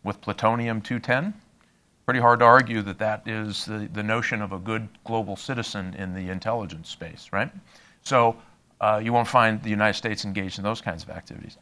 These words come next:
But collecting information, um, I think, is an important thing. And sometimes even our allies' relationships don't line up with the United States' relationships. And for a country that has the obligation to help Europe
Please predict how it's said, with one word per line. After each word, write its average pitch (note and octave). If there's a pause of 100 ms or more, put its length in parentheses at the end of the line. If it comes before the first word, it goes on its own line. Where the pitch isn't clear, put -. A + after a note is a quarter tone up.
(140)
But -
collecting B2+
information, C#3 (460)
um, A#2 (220)
I A#2
think, A2+
is A2
an A#2
important A#2
thing. - (760)
And A#2+
sometimes E3+
even F#3
our C#3+
allies' G2+ (320)
relationships A#2
don't A#2+
line A2
up G#2+
with G#2
the G#2
United G2
States' -
relationships. - (540)
And A2+
for A#2
a A#2
country D3
that A#2
has A#2+
the A2
obligation G#2+ (420)
to G#2+
help C3+
Europe A#2